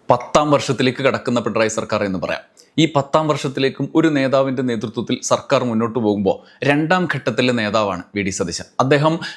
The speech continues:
ഈ അഞ്ചാം വർഷത്തിൽ സർക്കാരിനെ വലിയ, ആ, ബഹളമയമായ അന്തരീക്ഷത്തിലേക്ക് തള്ളിവിടും വിധത്തിലുള്ള ആരോപണങ്ങൾ ഉന്നയിച്ച് ഉയർത്തിക്കൊണ്ടുവന്ന് ഒരു തെരഞ്ഞെടുപ്പിനെ നേരിടുന്നതിന് തൊട്ടു മുമ്പുള്ള ഒരു വർഷം മാത്രം ബാക്കിയുള്ള ഘട്ടത്തിൽ പ്രതിസന്ധിയിലാക്കി നിർത്തേണ്ട ഒരു പ്രതിപക്ഷ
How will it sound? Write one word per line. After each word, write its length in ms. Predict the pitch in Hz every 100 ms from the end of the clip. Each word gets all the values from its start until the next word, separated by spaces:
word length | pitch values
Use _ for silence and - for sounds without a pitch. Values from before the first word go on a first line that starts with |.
| - 151
ഈ 20 | 165 120
അഞ്ചാം 340 | 135 131 170 139
വർഷത്തിൽ 380 | 120 123 104 123 139 -
സർക്കാരിനെ 560 | 131 - 143 139 139 131
വലിയ, 220 | 120 139 147 - - - 117
ആ, 40 | 110
ബഹളമയമായ 640 | 113 139 143 139 135 131 127 120
അന്തരീക്ഷത്തിലേക്ക് 800 | 113 123 117 123 120 117 110 -
തള്ളിവിടും 460 | 110 113 120 117 117
വിധത്തിലുള്ള 420 | 113 117 113 110 110 -
ആരോപണങ്ങൾ 600 | 113 120 117 117 117 113 110 120
ഉന്നയിച്ച് 440 | 113 117 113 - 147 113
ഉയർത്തിക്കൊണ്ടുവന്ന് 800 | 117 113 131 - 113 120 113 92 - - - 180
ഒരു 100 | 185 160
തെരഞ്ഞെടുപ്പിനെ 560 | 143 175 170 156 165 151
നേരിടുന്നതിന് 560 | 135 131 131 127 127 117
തൊട്ടു 220 | 131 - 160
മുമ്പുള്ള 280 | 123 120 107 -
ഒരു 100 | 165 165
വർഷം 260 | 131 156 139
മാത്രം 240 | 123 127 113
ബാക്കിയുള്ള 340 | 107 - 123 110
ഘട്ടത്തിൽ 320 | 104 101 120 139 - _
പ്രതിസന്ധിയിലാക്കി 800 | 160 156 180 160 143 123 - 147 127
നിർത്തേണ്ട 400 | 110 - 127 117 - 113
ഒരു 100 | 110 -
പ്രതിപക്ഷ 340 | 110 117 120